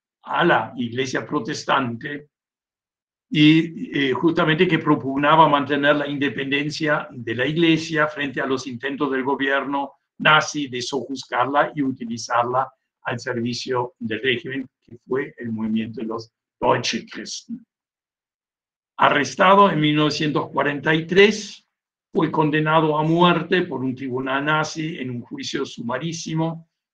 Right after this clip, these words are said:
por haber tenido contacto con personas relacionadas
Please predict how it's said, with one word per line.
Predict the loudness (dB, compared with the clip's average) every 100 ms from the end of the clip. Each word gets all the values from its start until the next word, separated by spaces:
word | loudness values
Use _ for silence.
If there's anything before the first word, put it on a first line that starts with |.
| _
por | 4 8
haber | 8 6 2
tenido | 0 0 2 0
contacto | 0 -4 -2 -4 -2 -6
con | -4 -8 -6
personas | -8 -6 -4 -4 -4
relacionadas | -2 -2 -4 -6 -4 0 2 2 2 -2